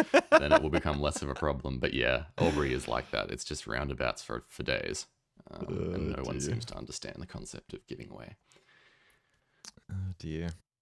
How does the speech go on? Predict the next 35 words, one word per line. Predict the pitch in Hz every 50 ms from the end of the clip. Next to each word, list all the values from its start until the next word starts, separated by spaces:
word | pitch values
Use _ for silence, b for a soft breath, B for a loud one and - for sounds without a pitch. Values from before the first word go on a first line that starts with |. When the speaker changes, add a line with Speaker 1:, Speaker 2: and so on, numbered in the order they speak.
| _ _ -
Speaker 1:
You | - 107
just | 110 95 - -
go. | - 60 52 - - - -
Anyway, | 113 113 107 90 82 80 76 67
so | - - 104 98 98 92 92 50 71 92 95 - - -
I, | 87
I | 90
rode | 87 85 92 95 95 85
down | 90 90 85 85 82
the, | 80 69 - - -
the, | 76 -
I | 78
drove | - 92 92 85 71
down | 82 78 76
the, | 73 - - -
the | - 76
part | - 87 78 73 62 58
a | 64
bit, | 69 50
ended | 50 64 82 80 73
up | 76 - -
at | 60
the | 69
lights | 64 62 64 62 - 71
next | 67 67 - -
to | -
them, | 76 71 67 65 62 - -
and | - 90
I | 107
didn't | 135 165 190 185 -
yell | 82 87 92 92 80
at | - -
them. | - 50 50 50 90 - _ _ _ _ _ _ _ _ _ _ -
Um, | 78 - 107
Speaker 2:
Mm-hmm. | 107 98 85